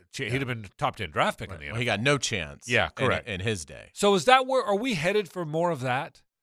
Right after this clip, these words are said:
Speaker 1: Are we headed for more athletic quarterbacks?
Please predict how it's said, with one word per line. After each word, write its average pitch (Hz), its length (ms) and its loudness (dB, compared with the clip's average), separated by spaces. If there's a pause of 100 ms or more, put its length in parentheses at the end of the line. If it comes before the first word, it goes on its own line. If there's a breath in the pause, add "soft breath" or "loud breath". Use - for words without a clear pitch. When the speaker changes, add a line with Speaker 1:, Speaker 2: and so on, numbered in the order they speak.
(260)
Speaker 1:
Are 147 80 -2
we 190 160 -2
headed 185 320 0
for 160 160 -8
more 165 640 2 (580)
athletic 147 680 0
quarterbacks? 151 920 -2